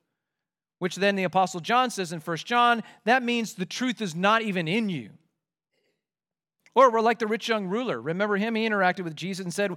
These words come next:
"What do I need to do to inherit eternal life?" And Jesus said, "Well, I don't know. How about try and obey the Ten Commandments?"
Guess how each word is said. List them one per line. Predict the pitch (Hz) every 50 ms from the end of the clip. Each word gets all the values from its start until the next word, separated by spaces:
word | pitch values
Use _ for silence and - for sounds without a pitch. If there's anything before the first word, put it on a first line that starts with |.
| - - - -
"What | 208 262
do | 302 311
I | 294
need | 294 285 240
to | 262 240
do | 202 262 269
to | 247
inherit | 214 202 196 220 226 220
eternal | 202 170 - 220 202 196
life?" | 202 233 269 254 208 -
And | 156 139
Jesus | 139 214 214 165
said, | 185 202 170
"Well, | 160 160
I | 180 220
don't | 269 226
know. | 170 175 202 208
How | 165 190
about | 220 240 240
try | - - 226 220 220 220 214 170 - - _ _ _ -
and | 202 208
obey | 208 170 214 226
the | 196 208
Ten | - 226 226 208
Commandments?" | - 202 196 196 226 247 190 113 - - - -